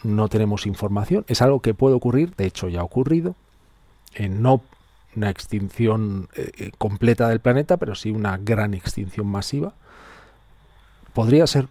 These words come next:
un meteorito o seguro que va a ser el Sol en un momento determinado. Entonces se plantean, bueno, que Mar-, Marte podría ser un plan B de la Tierra. He escuchado incluso,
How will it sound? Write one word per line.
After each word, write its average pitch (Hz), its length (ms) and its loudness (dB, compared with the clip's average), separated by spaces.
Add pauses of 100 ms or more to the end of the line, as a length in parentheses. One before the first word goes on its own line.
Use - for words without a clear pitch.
un 151 140 0
meteorito 151 480 0 (140)
o - 200 2 (760)
seguro 170 720 2
que 110 140 2
va 107 100 4
a 104 40 0
ser 117 180 -4
el 95 160 -2
Sol 120 360 -2
en 107 120 -4
un 104 80 -2
momento 101 400 -2
determinado. 90 580 -8 (180)
Entonces 135 440 0
se 143 140 2
plantean, 127 720 2 (760)
bueno, - 200 -6
que 101 160 -2
Mar-, 110 260 0 (180)
Marte 123 440 0
podría 101 280 -2
ser 107 180 -8
un 104 120 -4
plan 98 340 0
B 127 140 2
de 110 80 0
la 110 140 -2
Tierra. 139 460 0 (500)
He 104 80 -6
escuchado - 480 -4
incluso, 101 560 -6